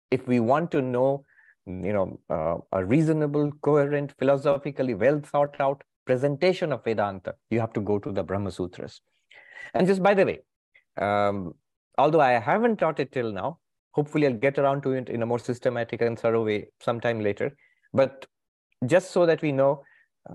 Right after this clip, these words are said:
you can't claim to be a student of Vedanta unless you have studied the Brahma Sutras. You can't say that, "I studied Vedanta." Yes, you must study the Upanishads and, of course, Bhagavad Gita,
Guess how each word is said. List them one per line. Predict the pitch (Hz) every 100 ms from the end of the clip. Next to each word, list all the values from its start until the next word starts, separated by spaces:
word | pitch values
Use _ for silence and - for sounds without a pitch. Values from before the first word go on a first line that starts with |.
| -
you | 131 151
can't | 170 202 190 -
claim | 165 170 175
to | 160
be | 156
a |
student | - 151 151
of | 143
Vedanta | 131 147 151 151
unless | 135 143 135
you | 135
have |
studied | - 117 120 107
the |
Brahma | 101 107 104
Sutras. | - 85 - - - _ _ _ - _ - -
You | - 120
can't | 147 147
say | 147 151
that, | 131 131 - _ _ _ -
"I | 117 127 127 123 117 107
studied | 139 131 127
Vedanta." | 127 123 123 120 117 117 120 _ -
Yes, | 131 143 -
you | 123
must | 131 -
study | 135 127
the | 113
Upanishads | 104 101 98 - 160 -
and, | 117
of | 110 -
course, | 180 -
Bhagavad | 113 107 98 92
Gita, | 92 92 131